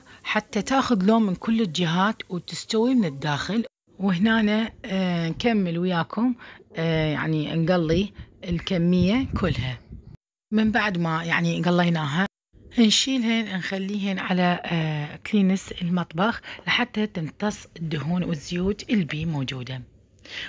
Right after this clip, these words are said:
ومثل ما تشوفون هنا حبايب قلبي، آه، حضرنا، آه، الكمية كلها وقدمناها بهيجي شكل. أتمنى يعجبكم وينال رضاكم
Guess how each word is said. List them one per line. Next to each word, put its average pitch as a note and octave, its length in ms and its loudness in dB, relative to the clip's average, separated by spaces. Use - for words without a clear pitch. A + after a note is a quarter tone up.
ومثل G#3 300 2
ما A#3 100 4
تشوفون G#3+ 440 -2
هنا G3 200 0
حبايب F3+ 500 -4
قلبي، F3 440 -2
آه، D#3 800 -2
حضرنا، F#3+ 840 0
آه، D#3+ 340 0
الكمية F3+ 520 -2
كلها E3+ 500 -2
وقدمناها F3 800 0
بهيجي E3+ 340 -4
شكل. F3 500 -2
أتمنى F3+ 720 -6
يعجبكم E3+ 540 -2
وينال E3 380 2
رضاكم F3 500 0